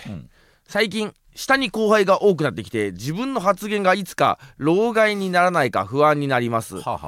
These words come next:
Speaker 1: あ。
Speaker 2: お二人が老害にならないように気をつけてることはありますか？えー、いや、まあ、ないですね。気をつけてることというか、俺はも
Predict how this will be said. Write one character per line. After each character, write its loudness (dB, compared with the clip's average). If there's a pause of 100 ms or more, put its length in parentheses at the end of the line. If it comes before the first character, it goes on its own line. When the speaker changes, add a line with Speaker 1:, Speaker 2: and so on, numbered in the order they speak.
Speaker 1:
あ。 -20 (160)
Speaker 2:
お -2
二 0
人 0
が 2
老 0
害 0
に -4
な 2
ら 2
な 0
い 0
よ 0
う -2
に -8
気 -2
を 2
つ -16
け -2
て -2
る -2
こ -4
と -4
は 2
あ -2
り -4
ま 0
す -14
か？ -6 (460)
え -8
ー、 2
い -4
や、 2
ま 2
あ、 4
な 2
い 0
で -2
す -8
ね。 -2 (260)
気 -4
を -2
つ -10
け 0
て -4
る 0
こ 0
と 0
と 2
い 6
う 2
か、 2 (420)
俺 2
は 6
も -2